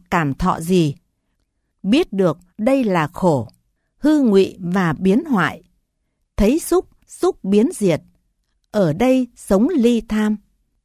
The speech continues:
Hai La Mã, Kinh Đoạn Tận, Pahana Sutta.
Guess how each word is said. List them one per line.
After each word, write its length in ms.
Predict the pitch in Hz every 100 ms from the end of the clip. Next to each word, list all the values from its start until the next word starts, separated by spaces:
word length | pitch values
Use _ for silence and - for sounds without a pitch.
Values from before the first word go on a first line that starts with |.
| _ _ _ _ _ _ _
Hai 200 | - 233
La 120 | 220
Mã, 300 | 214 175 175 294 _ _ _ _ _ _
Kinh 300 | 285 269 233
Đoạn 220 | 185 185 -
Tận, 220 | 190 175 - _ _ _ _ _
Pahana 600 | 254 262 262 247 233 233
Sutta. 640 | 233 - 320 - 202 202